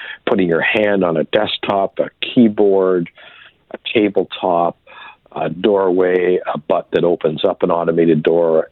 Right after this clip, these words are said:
elevator, whatever, handrail, and then you take your mask off or you touch your face and, and boom, uh, you know, you're, you're gonna, you're gonna contract it.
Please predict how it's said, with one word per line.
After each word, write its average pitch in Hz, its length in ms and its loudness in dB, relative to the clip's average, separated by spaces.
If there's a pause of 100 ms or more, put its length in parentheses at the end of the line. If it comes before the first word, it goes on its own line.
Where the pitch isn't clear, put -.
elevator, 82 540 2
whatever, 95 640 0 (500)
handrail, 90 760 0 (460)
and 90 120 -6
then 92 300 0 (440)
you 85 320 4 (360)
take 117 200 -2
your 98 100 0
mask 87 420 -4
off 90 340 0 (100)
or 78 80 0
you 71 180 -6 (140)
touch - 240 -4
your 78 100 -4 (120)
face 78 260 0 (100)
and, 76 120 -6 (540)
and 80 180 -6
boom, 78 380 0 (800)
uh, 80 100 2 (120)
you 85 60 4
know, 78 140 2 (140)
you're, 76 280 0 (340)
you're 87 440 2
gonna, 82 200 -2
you're 82 220 2
gonna 78 200 -2
contract 80 580 -2
it. 73 120 0